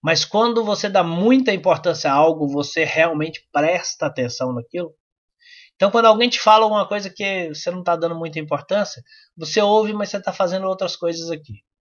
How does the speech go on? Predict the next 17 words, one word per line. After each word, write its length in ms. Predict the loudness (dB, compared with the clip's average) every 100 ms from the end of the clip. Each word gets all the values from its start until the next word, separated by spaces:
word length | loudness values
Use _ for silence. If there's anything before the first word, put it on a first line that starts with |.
| 0
Então, 260 | 2 2 -6
o 40 |
seu 220 | -6 -6
foco 500 | -6 -2 4 4 6
ali 140 | 2 2
foi 160 | -2
muito 220 | -6 -6 -4
menor. 360 | -2 0 -2 -6 _ _ _
A 120 | -2 2
chance 400 | 4 4 2 -2
de 100 | -4
reter 480 | -4 -6 -4 -4
aquela 200 | -2 -2
informação 500 | -2 -4 -4 -4 -6
é 40 | -10
muito 200 | -10 -6
menor. 260 | -6 -6